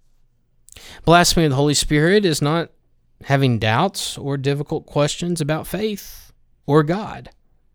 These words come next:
You may remember the beautiful story in Mark chapter nine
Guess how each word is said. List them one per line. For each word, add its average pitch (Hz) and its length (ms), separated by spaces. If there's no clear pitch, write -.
You - 140
may 123 160
remember 120 420
the 107 240
beautiful 135 360
story 139 400
in 113 80
Mark 120 220
chapter 120 340
nine 151 480